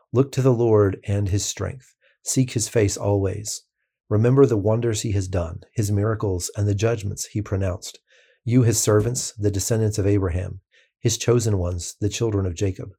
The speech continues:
He is the Lord our God. His judgments are in all the earth.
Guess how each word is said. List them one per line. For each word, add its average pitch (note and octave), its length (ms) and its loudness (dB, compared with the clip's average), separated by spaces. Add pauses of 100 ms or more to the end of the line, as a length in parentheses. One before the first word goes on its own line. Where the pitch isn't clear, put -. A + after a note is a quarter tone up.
(340)
He B2+ 220 2
is A2 280 2
the G2+ 100 2
Lord G2 260 2
our F#2 220 -2
God. F#2 360 -4 (360)
His G#2 160 -2
judgments G#2+ 560 0
are G#2 120 2
in G2 80 2
all G2 260 2
the G2 140 0
earth. F#2+ 360 -8